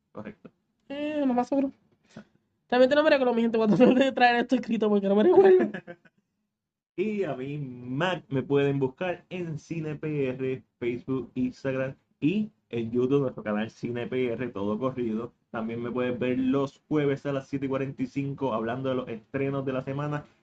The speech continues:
Speaker 1: en Nación Z, en Mega noventa y tres, App La Música, yara, yara, yara.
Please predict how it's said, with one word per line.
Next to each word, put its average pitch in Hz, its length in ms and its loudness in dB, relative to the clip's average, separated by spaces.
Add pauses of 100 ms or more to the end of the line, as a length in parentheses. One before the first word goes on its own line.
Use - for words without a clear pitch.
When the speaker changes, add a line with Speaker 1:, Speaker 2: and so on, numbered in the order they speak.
(120)
Speaker 1:
en 151 320 -4 (200)
Nación 139 1120 -2 (260)
Z, 143 1300 0 (180)
en 110 460 -6
Mega 143 520 -4 (300)
noventa 117 500 -6
y 113 80 -6
tres, 185 580 -2
App - 320 -6
La 113 160 -2
Música, 165 920 -2 (320)
yara, 135 400 2
yara, 135 260 0
yara. 170 580 -2